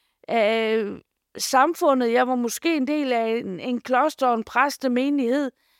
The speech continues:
der gjorde, at de ville ikke høre på mig, fordi jeg talte for meget frit af bøgerne, men frit fra hjertet.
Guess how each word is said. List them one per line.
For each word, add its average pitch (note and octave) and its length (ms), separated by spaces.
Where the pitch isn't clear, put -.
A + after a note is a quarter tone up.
der A#3+ 120
gjorde, D4 360
at A3 200
de C#4+ 100
ville C4+ 140
ikke C#4 180
høre E4+ 220
på C#4+ 120
mig, C#4 160
fordi C4+ 300
jeg B3 100
talte C4+ 360
for B3+ 100
meget A#3+ 440
frit E4 280
af C4+ 100
bøgerne, C4 400
men A3+ 240
frit - 460
fra B3+ 140
hjertet. B3+ 500